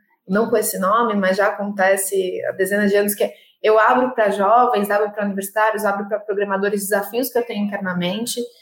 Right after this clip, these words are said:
e aí, ou até mesmo pros meus próprios colaboradores, e aí eles têm um período pra resolver esses desafios e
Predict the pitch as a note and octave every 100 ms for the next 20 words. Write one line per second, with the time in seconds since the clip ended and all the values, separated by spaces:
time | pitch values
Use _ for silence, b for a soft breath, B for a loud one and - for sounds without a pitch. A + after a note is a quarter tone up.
0 | b b F3+ F#3+ F#3 F#3+ G#3+ A3 G#3 F#3+
1 | F3 - _ - G3 G#3+ G#3 G#3+ A3+ A#3+
2 | A#3+ A3 A3 A#3 A#3+ A3 G#3+ G#3 - A3
3 | G3 G3 F#3 F3 F#3 G#3+ A3+ - b b
4 | _ F#3+ G3+ G#3+ G#3+ A3 G#3 G#3 G#3+ B3+
5 | - G3 G#3 G3+ G3 G3+ A3 A#3 G#3 F#3
6 | F3+ - G#3 A#3+ B3 A3+ G#3 G3+ G3 F#3
7 | F3+ F#3